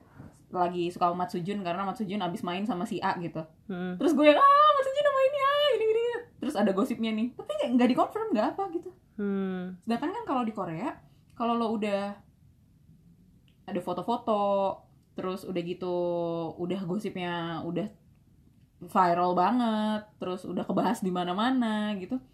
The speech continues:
Speaker 1: ya udah diakuin aja gitu sama
Speaker 2: Iya, iya,
Speaker 1: agensinya,
Speaker 2: heeh,
Speaker 1: iya nggak
Speaker 2: heeh.
Speaker 1: sih?
Speaker 2: Iya, iya.
Speaker 1: Kayak, ya kayak gitu, gitu.
Speaker 2: Mm-hmm.
Speaker 1: Orang udah ada fotonya, mau gimana
Speaker 2: Mm-hmm.
Speaker 1: lagi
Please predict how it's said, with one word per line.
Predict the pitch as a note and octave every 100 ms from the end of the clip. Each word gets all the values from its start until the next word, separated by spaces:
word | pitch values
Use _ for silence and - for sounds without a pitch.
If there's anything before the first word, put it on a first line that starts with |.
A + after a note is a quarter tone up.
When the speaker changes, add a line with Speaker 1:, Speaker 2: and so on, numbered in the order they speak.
| _ _ _
Speaker 1:
ya | E3+
udah | E3 A#3
diakuin | G3+ G3 F#3+ F3 F3
aja | G#3+ A#3
gitu | A3 A#3
sama | A3+ G#3+
Speaker 2:
Iya, | G#3+
iya, | G3+ G3 F#3+
Speaker 1:
agensinya, | F#3 G#3
Speaker 2:
heeh, | F3+
Speaker 1:
iya | B3
nggak | C4
Speaker 2:
heeh. | G#3
Speaker 1:
sih? | B3+ D#4+
Speaker 2:
Iya, | A3+ A3
iya. | G3 F3+ F#3
Speaker 1:
Kayak, | - G3 F#3 F3 - - - - _
ya | - F3+
kayak | F#3 G3
gitu, | B3 C4
gitu. | A#3 G3
Speaker 2:
Mm-hmm. | F#3+
Speaker 1:
Orang | G3
udah | G#3 G3
ada | A3+
fotonya, | G#3+ B3+ G3 G#3
mau | B3
gimana | A3+ F#3 F3
Speaker 2:
Mm-hmm. | E3+ F3+
Speaker 1:
lagi | F#3+